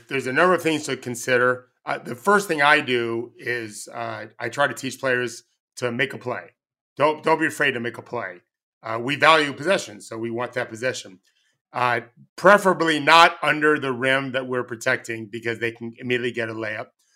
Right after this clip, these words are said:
unless you just feel really confident that you're gonna be able to save it to that person. Uh, we'll drill, this is way back in the day, throwing the ball to the corner. So they gotta inbound it somewhere near the corner 'cause we can play good defense on that.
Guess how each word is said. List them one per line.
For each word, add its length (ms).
unless 320
you 80
just 300
feel 280
really 220
confident 520
that 120
you're 160
gonna 120
be 100
able 80
to 80
save 200
it 120
to 100
that 200
person. 340
Uh, 360
we'll 320
drill, 720
this 160
is 140
way 180
back 320
in 60
the 100
day, 360
throwing 320
the 80
ball 340
to 440
the 160
corner. 580
So 200
they 100
gotta 240
inbound 400
it 160
somewhere 280
near 140
the 120
corner 340
'cause 180
we 120
can 180
play 180
good 140
defense 400
on 160
that. 240